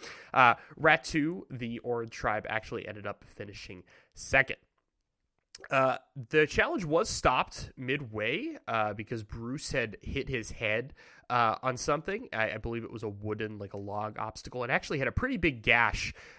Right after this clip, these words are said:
Um, he was cleared to continue. They did end up stopping the challenge, but, um, medical looked at it afterward as well, and they said they were going to monitor him. Um, what actually ended up happening, I'll just jump a little bit ahead here,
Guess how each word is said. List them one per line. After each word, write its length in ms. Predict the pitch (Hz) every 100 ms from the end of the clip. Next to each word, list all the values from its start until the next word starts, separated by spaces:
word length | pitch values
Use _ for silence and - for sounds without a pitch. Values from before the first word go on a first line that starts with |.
| -
Um, 420 | - 101 98 95 95
he 80 | 120
was 320 | 123 180 214
cleared 640 | - - 147 151 226 254
to 200 | - 165
continue. 600 | 135 131 107 - 180 240 196
They 140 | 110
did 240 | 113 123 - _ -
end 160 | 107
up 120 | 98 -
stopping 380 | - 104 95
the 80 | 92
challenge, 460 | - 107 101 92 -
but, 160 | 101 - - - -
um, 400 | 107 107 104 92 - _ _ _ - - -
medical 520 | 147 156 160 165 139
looked 220 | 139 139
at 140 | 151 123
it 80 | 123
afterward 600 | 147 160 - 170 160 160
as 200 | 117 107
well, 520 | 123 180 233 226 214 -
and 160 | 127
they 100 | 120
said 260 | 113 135 117
they 80 | 113
were 140 | 104
going 220 | 110 107
to 120 | 101 101
monitor 600 | 98 120 160 160 156 147
him. 340 | 147 135 131 - - _ -
Um, 400 | 104 98 95 - -
what 280 | 120 123
actually 380 | 151 208 - 170
ended 160 | 131 123
up 100 | 107
happening, 380 | 117 113 110 107
I'll 80 |
just 240 | 107 104 -
jump 240 | 117 104
a 60 | 110
little 240 | 110 104
bit 160 | 101 101
ahead 360 | 98 107 101
here, 360 | 101 101 98